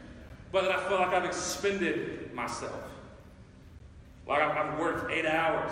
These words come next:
in an hour span because there's so much energy packed into that. Do you ever feel like, after you've experienced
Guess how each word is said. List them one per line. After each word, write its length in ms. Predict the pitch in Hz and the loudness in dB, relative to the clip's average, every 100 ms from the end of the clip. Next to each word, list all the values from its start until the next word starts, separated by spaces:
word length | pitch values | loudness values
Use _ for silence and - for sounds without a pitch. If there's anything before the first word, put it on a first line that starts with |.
| 135 | -4
in 80 | 127 | -6
an 120 | 131 | -2
hour 400 | 143 151 151 151 | 0 0 2 0
span 580 | - - 185 160 120 110 | -2 -4 -4 -2 -4 -6
because 580 | 131 147 151 - - - - | -4 -2 0 -2 -6 -10 -10
there's 160 | 135 - | -6 -2
so 600 | - - 220 214 196 190 | -2 0 4 8 8 6
much 260 | 190 185 185 180 | 2 0 0 -2
energy 360 | 180 170 175 170 - | -2 -2 -4 -8 -6
packed 300 | 165 - 190 | -6 -6 -4
into 200 | 214 - | -4 -4
that. 200 | - - - - - - - - - - - - - - - - - - - | -6 -10 -14 -16 -18 -20 -20 -20 -20 -20 -20 -20 -20 -20 -20 -20 -20 -20 -6
Do 60 | 208 | 2
you 60 | 226 | 4
ever 140 | 220 | 4
feel 480 | - - 220 202 170 | 0 0 2 4 4
like, 240 | 147 - 160 | 2 0 0
after 360 | 160 165 165 | 0 -2 -2
you've 260 | 165 160 160 | -4 -4 -8
experienced 1080 | 147 - - 180 185 165 151 156 - - | -8 -10 -10 -4 -2 -2 -4 -6 -10 -12